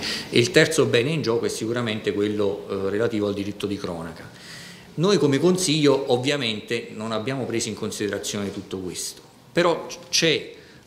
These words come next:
eh, sullo sfondo, eh, evidentemente sia dell'intervento del Consiglio, ma dopo soprattutto dell'intervento del, eh, legislatore con la legge delega e poi del governo, la necessità,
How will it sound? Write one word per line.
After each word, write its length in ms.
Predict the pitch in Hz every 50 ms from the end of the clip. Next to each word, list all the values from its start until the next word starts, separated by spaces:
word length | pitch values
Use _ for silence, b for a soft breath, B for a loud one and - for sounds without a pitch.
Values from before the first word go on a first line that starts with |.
| -
eh, 300 | - 110 104 104 101 101 104
sullo 340 | - - - 139 127 123 123
sfondo, 880 | 120 - - - 185 175 135 110 104 101 98 101 101 - - - - -
eh, 360 | - 95 95 95 95 - - 110
evidentemente 500 | 104 107 110 110 107 - 117 107 - 98
sia 280 | 95 - - 160 170 170
dell'intervento 800 | 156 131 123 113 110 - 117 113 110 123 127 135 131 - 123
del 120 | 110 104 107
Consiglio, 480 | - 113 104 - - 127 110 104 98
ma 260 | 98 101 101 104 - - -
dopo 380 | 123 123 135 143 147 143 113
soprattutto 480 | 92 104 101 95 - - 165 160 156 135
dell'intervento 840 | 107 101 95 104 101 - 107 104 104 123 135 131 110 95 - 98 92 B B B B B B B B B
del, 400 | - 110 117 120 117 107 101 101
eh, 720 | 101 98 104 - - - 104 98 98 98 98 98 98 95
legislatore 720 | 98 101 107 107 107 107 101 107 107 101 143 151 151 131 104
con 80 | 110
la 80 | 107 104
legge 220 | 104 101 110 110
delega 240 | 113 123 113 104 101
e 20 |
poi 200 | 98 - 120 110
del 140 | 104 110 123
governo, 440 | 135 156 147 110 98 95 104 107 120
la 60 | 143
necessità, 640 | 156 147 - 170 - - - 165 110 104 104 95